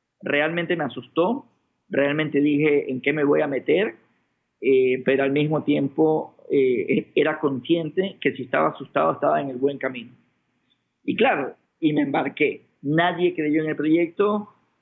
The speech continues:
Eh, "Mijito, te vas a morir", me dijo mi mamá. Eh, eh, y mis amigos,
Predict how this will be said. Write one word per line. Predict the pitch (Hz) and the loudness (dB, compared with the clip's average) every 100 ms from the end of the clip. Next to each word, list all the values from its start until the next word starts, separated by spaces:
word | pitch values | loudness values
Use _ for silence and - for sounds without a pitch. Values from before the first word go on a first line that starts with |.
| _ | _
Eh, | 135 135 135 131 123 | 0 2 2 -2 -2
"Mijito, | 135 151 170 175 175 165 156 | 0 0 2 2 2 2 2
te | 151 | 0
vas | 151 151 | 2 0
a | |
morir", | 147 147 156 160 | 0 0 2 0
me | 147 | 0
dijo | 147 143 147 | -2 0 -2
mi | 143 | -4
mamá. | 135 135 151 170 233 - _ _ _ _ _ _ _ _ | -6 0 2 2 0 -6 _ _ _ _ _ _ _ _
Eh, | 139 135 123 _ _ _ _ _ | 0 0 0 _ _ _ _ _
eh, | 135 135 127 - _ _ _ | -6 -4 -4 -10 _ _ _
y | 139 | -4
mis | 139 123 | 0 2
amigos, | 127 139 147 | 2 2 2